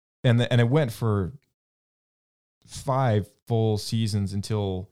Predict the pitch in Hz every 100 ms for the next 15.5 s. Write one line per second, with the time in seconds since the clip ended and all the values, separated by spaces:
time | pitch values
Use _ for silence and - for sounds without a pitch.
0 | _ - 117 101 - 107 - 104 - 98
1 | 113 101 95 110 - - 92 95 - 95
2 | 90 80 82 - _ _ _ _ 95 90
3 | 113 107 82 - 71 - - - _ -
4 | 107 98 85 78 - _ _ _ _ 104
5 | 95 117 160 147 110 - 127 127 120 -
6 | 160 143 117 110 - 117 - 117 101 95
7 | 87 - 107 98 92 - 82 87 87 80
8 | _ _ _ - 113 123 127 110 107 107
9 | 104 95 - 139 135 131 127 - _ _
10 | _ 113 107 104 101 98 98 90 78 104
11 | 104 117 113 110 107 - - 131 123 117
12 | 113 110 107 110 104 107 104 101 98 98
13 | 104 104 110 101 - 107 98 95 107 98
14 | 98 95 95 95 92 92 92 - 90 95
15 | 120 113 117 110 107